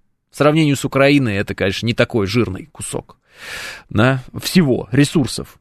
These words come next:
в широком смысле этого слова. Человеческих, земли, там, всё чего угодно. Просто, ну, Прибалтика — это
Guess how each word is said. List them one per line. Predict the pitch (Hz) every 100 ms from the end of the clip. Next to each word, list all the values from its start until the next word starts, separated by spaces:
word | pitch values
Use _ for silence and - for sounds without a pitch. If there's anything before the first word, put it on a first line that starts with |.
| _
в | -
широком | 165 147 120
смысле | 113 110 107
этого | - -
слова. | - - - -
Человеческих, | - 147 151 185 170 - 127 - 110
земли, | 104 135 165 180 143
там, | 90 -
всё | - 202 165
чего | 123 110
угодно. | 98 82 -
Просто, | 185 170 - 135
ну, | 160
Прибалтика — | - 101 95 - -
это | - -